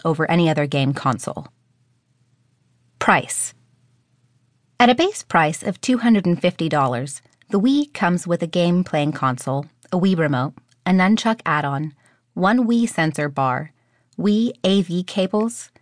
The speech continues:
Wii power cords, and a Wii sports game: golf, tennis, boxing, bowling, baseball, right in the box. It is the basic setup that allows one to go from purchase to play in one fell swoop.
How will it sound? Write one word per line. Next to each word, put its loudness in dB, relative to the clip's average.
Wii 2
power 0
cords, -6
and 2
a 2
Wii 2
sports -2
game: -6
golf, 0
tennis, -2
boxing, 0
bowling, 0
baseball, -2
right -2
in 2
the 2
box. -4
It -4
is 2
the -2
basic -4
setup -4
that 0
allows 0
one 2
to -2
go 0
from -4
purchase -4
to -12
play -2
in 0
one 2
fell -2
swoop. -10